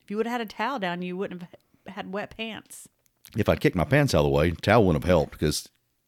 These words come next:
Speaker 2: she was one of these that I was actually in her while she was squirting. Have you ever sprayed a water hose against the side of a building at close range? That's basically what it was. It was just, like, burst. I'm like, "Oh, shit, you didn't tell me that was coming."
Speaker 1: <laughs>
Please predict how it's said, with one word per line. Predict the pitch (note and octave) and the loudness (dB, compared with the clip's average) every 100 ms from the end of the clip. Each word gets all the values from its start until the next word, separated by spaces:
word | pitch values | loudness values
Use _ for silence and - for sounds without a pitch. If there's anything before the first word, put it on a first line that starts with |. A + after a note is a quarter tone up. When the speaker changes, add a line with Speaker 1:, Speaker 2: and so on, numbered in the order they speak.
| - | -6
Speaker 2:
she | - E3 | 2 4
was | C#3 | 6
one | G#2 | 6
of | F2+ | 6
these | G2 F#2 | 4 4
that | - - | 0 0
I | F#2 | 0
was | E2+ | 4
actually | F#2 - F2+ | 2 2 -2
in | - G2+ | 0 0
her | G#2 E2 | 4 4
while | D#2 D2+ | 4 0
she | - | -2
was | C2+ | -2
squirting. | - E2+ D2 C#2+ C2 - - | -2 0 0 -2 -8 -14 -6
Have | G#2 A#2 | 2 4
you | |
ever | D3 G2 | 4 2
sprayed | - G#2+ G#2+ | 4 4 6
a | D#2+ | 6
water | E2+ F#2+ | 6 6
hose | F#2 G2 F#2 | 6 4 4
against | D2+ E2+ - | 0 0 -2
the | - | -2
side | - E2+ | 2 4
of | E2 | 4
a | |
building | C#2+ E2 F2+ G2 | 2 4 6 4
at | E2+ | 2
close | - F#2 - | 2 0 2
range? | E2+ E2+ F#2 - - - | 2 4 4 2 -10 -6
That's | D#2 | -4
basically | E2 F#2 - F2 | 0 0 2 2
what | D#2+ D2+ | 4 4
it | |
was. | D#2+ D2+ C#2+ - | 4 2 0 -2
It | F2+ | 0
was | F#2 | 0
just, | E2+ | 2
like, | D#2+ - | 0 0
burst. | D#2+ E2 A#2+ B2 - - - | -2 4 6 6 0 -4 -6
I'm | D#2+ | -4
like, | D#2+ - _ _ _ - | -4 -8 _ _ _ 2
"Oh, | G3+ G#2+ | 2 2
shit, | - - F#3 G2+ | -4 -2 -2 2
you | |
didn't | B2+ - | 2 4
tell | C#3+ | 4
me | C3+ | 6
that | A#2 | 6
was | F#2 | 4
coming." | - F#2 G2+ - - - - | 6 6 6 2 -18 -20 -16
Speaker 1:
<laughs> | C4+ | -14